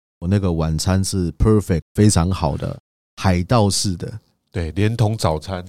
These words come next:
Speaker 1: 太棒了。
Speaker 2: 对，北欧的早餐的部分啊，特别丰盛。跟欧陆其他的地方的早餐完全不同。
Speaker 1: 当然，海盗是，他们就是要吃饱，而且你看他们人长那么高。再来，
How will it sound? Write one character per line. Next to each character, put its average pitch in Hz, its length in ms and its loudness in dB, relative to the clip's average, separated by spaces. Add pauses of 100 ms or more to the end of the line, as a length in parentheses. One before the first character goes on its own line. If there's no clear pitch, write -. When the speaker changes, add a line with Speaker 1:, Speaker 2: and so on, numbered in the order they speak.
Speaker 1:
太 87 200 0
棒 78 200 -2
了。 78 60 -8 (280)
Speaker 2:
对， 82 300 -6 (100)
北 90 200 -6
欧 101 160 0
的 98 280 -2
早 85 160 -2
餐 117 200 -2
的 110 80 -2
部 107 180 -4
分 87 240 -4
啊， 80 160 -10 (300)
特 113 160 0
别 82 180 -6
丰 127 260 -6
盛。 131 240 0 (600)
跟 120 220 -4
欧 120 260 0
陆 120 180 -2
其 - 220 -6
他 95 180 0
的 92 140 -2
地 98 180 -8
方 90 200 -4
的 87 100 -4
早 80 180 -8
餐 85 240 -6
完 92 160 0
全 92 220 -4
不 98 80 -8
同。 - 240 -12 (220)
Speaker 1:
当 87 180 2
然， 71 160 -2 (140)
海 82 240 0
盗 80 240 2
是， 78 260 -2 (320)
他 101 140 0
们 98 100 2
就 92 80 0
是 87 100 -2
要 95 120 2
吃 90 200 -4
饱， 80 200 -6
而 - 20 -4
且 95 80 -2
你 85 80 -2
看 85 80 -2
他 92 80 2
们 87 160 2
人 78 180 -2
长 73 220 -4
那 76 60 0
么 73 120 0
高。 69 220 -8 (420)
再 135 140 0
来， 90 160 0